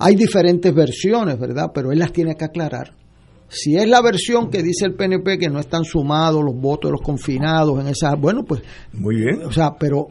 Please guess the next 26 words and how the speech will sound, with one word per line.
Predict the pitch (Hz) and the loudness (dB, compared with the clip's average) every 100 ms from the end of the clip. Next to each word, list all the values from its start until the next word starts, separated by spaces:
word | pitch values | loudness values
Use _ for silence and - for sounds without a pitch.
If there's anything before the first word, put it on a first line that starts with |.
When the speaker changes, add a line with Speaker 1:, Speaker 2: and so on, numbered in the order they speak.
| - | -2
Speaker 1:
pero | 147 139 | 0 2
lo | 139 123 | 0 0
que | 139 | 0
no | 147 202 | 2 2
puede | 233 214 | 2 2
ser | 170 - 143 - - - - - - | 0 -2 -4 -6 -16 -20 -20 -20 -18
es | 135 | -16
que | - 202 | -4 -2
aquí | 180 196 | -2 -2
se | - 190 | -2 -4
ponga | 143 151 170 | -2 -2 -2
en | 160 | -2
tela | - 160 165 | -2 -2 0
de | 170 | 0
juicio, | 151 165 160 - 123 139 - - - - - | 2 2 2 -2 -6 -6 -14 -20 -20 -20 -16
eh, | 175 135 127 127 | -8 -6 -4 -4
las | 131 | -2
elecciones | 147 147 156 170 170 202 | -2 -2 0 0 0 -2
porque | 185 156 143 | -6 -4 -2
hayan | 147 180 160 | 0 0 0
más | 131 | -2
papeletas | - 131 - 135 143 147 151 135 - 156 | -4 -6 -4 -2 -2 -2 -4 -6 -6 -2
recibidas | 156 - 180 226 269 220 - | -2 0 0 2 0 0 0
que | 160 | -2
las | 123 | 0
enviadas. | 156 208 320 240 208 175 | 0 2 2 2 -2 -2